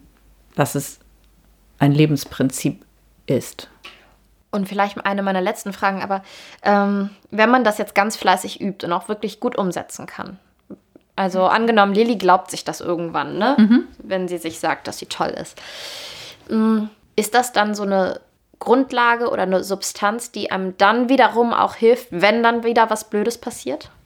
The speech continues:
Speaker 1: Auf jeden Fall.
Speaker 2: Komme ich dann da schneller raus?
Speaker 1: Ja, auf jeden Fall.
Speaker 2: Aus der Nummer?
Speaker 1: <clears throat> Also ich vergleiche das immer mit den,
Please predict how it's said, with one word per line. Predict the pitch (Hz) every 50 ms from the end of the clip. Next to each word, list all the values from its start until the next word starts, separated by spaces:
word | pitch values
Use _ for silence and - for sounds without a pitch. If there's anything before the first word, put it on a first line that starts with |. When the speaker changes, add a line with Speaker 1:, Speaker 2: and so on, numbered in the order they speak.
| - - -
Speaker 1:
Auf | 151 143 -
jeden | 151 147 143 131
Fall. | 131 - 165 151 143 147
Speaker 2:
Komme | - 226 226 226
ich | 220
dann | - 220 208
da | 196 190
schneller | - - 202 202 202 208
raus? | 208 208 220 226 262 269 -
Speaker 1:
Ja, | - 160 151 -
auf | 160 - -
jeden | 156 156 151 147
Fall. | - - 147
Speaker 2:
Aus | 143 -
der | 220 214
Nummer? | 214 220 226 233 247 254 208 214 - - -
Speaker 1:
<clears throat> | - 226 214 180 160 - - -
Also | 160 151 165
ich | 156 156 -
vergleiche | - 160 151 156 160 180 -
das | 196 170 -
immer | - 170 160 160
mit | 160 160 160 156
den, | 165 156 156 151